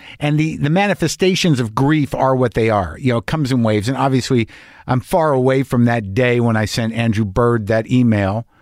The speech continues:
and the trauma of that and the shock of that. And I know loss is part of everyone's life after a certain point. But, you know, how that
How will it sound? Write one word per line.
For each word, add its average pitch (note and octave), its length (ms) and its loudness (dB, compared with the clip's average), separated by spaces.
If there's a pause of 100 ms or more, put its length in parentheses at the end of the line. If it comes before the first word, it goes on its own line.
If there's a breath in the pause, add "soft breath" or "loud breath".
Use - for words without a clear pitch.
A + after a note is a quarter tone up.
(260 soft breath)
and A#2+ 220 0
the A#2 80 -2
trauma D3 460 0
of G#2 140 -2
that A2 180 0
and A#2+ 100 -2
the G#2 40 0
shock C#3 440 -2
of F2+ 140 -2
that. F#2 340 -4 (640 loud breath)
And B2 100 -2
I C3 80 0
know C#3+ 140 0
loss C3 420 2
is A#2 100 -2
part B2+ 260 0
of G#2+ 100 -2
everyone's A2 520 0
life A#2 320 0
after A2 280 0
a G2 60 0
certain G2+ 320 -2
point. A2 540 -2 (500 loud breath)
But, D3 100 0
you D3 80 0
know, C#3+ 120 0
how D#3+ 300 -2
that C#3+ 400 0